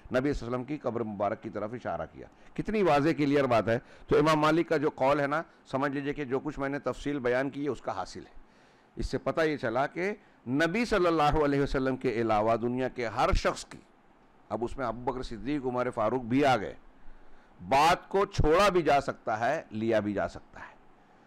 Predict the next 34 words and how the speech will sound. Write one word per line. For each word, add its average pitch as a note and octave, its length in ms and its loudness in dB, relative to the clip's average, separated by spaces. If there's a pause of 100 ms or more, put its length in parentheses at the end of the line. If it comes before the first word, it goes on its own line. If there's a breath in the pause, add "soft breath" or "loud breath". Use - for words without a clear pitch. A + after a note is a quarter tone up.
(380 loud breath)
और D#3 160 2
जहां F#3+ 340 4
सुन्नत E3+ 440 0
रसूल F#3+ 440 2
ना F#3+ 120 0
हो F3 180 2
वहां D#3+ 320 -2
अबू D#3 180 2
बकर D3+ 240 0
सिद्दीक C#3 420 0
और D#3+ 100 6
उमर D3+ 240 4
फारूक C3+ 340 2
की D3 120 -4
बात B2 280 2
को D#3+ 100 -6
छोड़ा A#2+ 280 2
नहीं A2+ 160 -2
जाएगा, G#2 320 4
लिया A#2+ 260 4
जाएगा, A2 280 4
इसलिए B2+ 300 -2
कि B2 100 -2
अल्लाह A2+ 240 0
के G#2+ 100 -6
रसूल G#2 240 -6
ने G#2+ 80 -4
फरमाया, G2+ 320 -2
"मेरे A2+ 260 -2
बाद A2+ 240 0
मेरे A#2+ 240 -4
खुलफाए A2+ 380 0
राशिदीन A2+ 440 -2
की F#3+ 200 -8